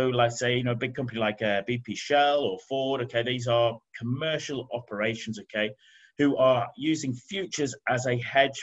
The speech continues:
for their international business or to, uh, to mitigate their particular risk. You also then have the non-commercials, right? And the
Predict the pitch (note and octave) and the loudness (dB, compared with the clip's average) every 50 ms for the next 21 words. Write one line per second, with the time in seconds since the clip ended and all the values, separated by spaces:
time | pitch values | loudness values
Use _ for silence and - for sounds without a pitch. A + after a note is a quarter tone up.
0 | - - B2+ B2+ B2 B2 B2 A#2 B2 A#2+ A#2+ A#2+ A2+ - B2 B2 A#2+ - C3 B2 | -12 -6 -6 -4 -2 -2 -2 0 2 4 4 4 2 0 -2 -6 -6 -4 -2 -2
1 | B2 B2 B2 - - B2 B2 D#3+ E3 - - A#2+ A2+ - - - A2 A2 G#2+ - | -2 -4 -4 -6 -8 -8 -6 -6 -8 -6 -6 -6 -6 -8 -8 -6 -6 -6 -6 -6
2 | - G#2+ G#2 G#2 G#2 G2+ G2+ - _ - - - _ _ - - - - - - | -8 -6 -4 -2 -2 -2 -4 -6 _ -20 -20 -20 _ _ -14 -14 -12 -12 -12 -8
3 | B2 A#2+ A#2+ A#2+ - - A#2 - A2+ G#2+ G#2 G#2 - - - G#2 F#2+ F#2 - F#2+ | -4 -4 -4 -4 -4 -8 -6 -4 -2 -2 -2 -2 -6 -6 -4 -4 -4 -4 -6 -12
4 | - - - E2+ - - D#2+ F2 F2 G2+ B2+ B2 B2 - - - - _ _ _ | -14 -14 -14 -14 -14 -12 -10 -10 -6 -4 -4 -4 -4 -6 -10 -14 -16 _ _ _
5 | _ _ _ _ _ _ _ _ _ _ _ _ _ _ _ _ _ - _ _ | _ _ _ _ _ _ _ _ _ _ _ _ _ _ _ _ _ -20 _ _
6 | _ - - - - _ _ _ B2 D3+ F3+ F3 F3 F#3 F3 E3 D3+ C#3 A#2 A#2+ | _ -20 -20 -20 -20 _ _ _ 4 4 4 4 4 2 4 4 4 4 4 4
7 | C3+ C3 B2+ A#2 A#2+ A2+ A#2+ B2 C3 C#3 C#3 C#3 C#3 D3 D3 C#3+ C#3 - C#3+ B2+ | 2 2 2 0 0 2 4 4 4 6 6 6 6 6 2 -2 -4 -4 -2 0
8 | A#2+ A#2+ G#2+ G2 F2+ - - - F#2+ D#2+ D2+ - E2+ G2 A2 A2 - G#2 G#2 | 2 2 2 0 -2 -6 -8 -8 -8 -10 -8 -6 -2 0 0 0 0 -2 -2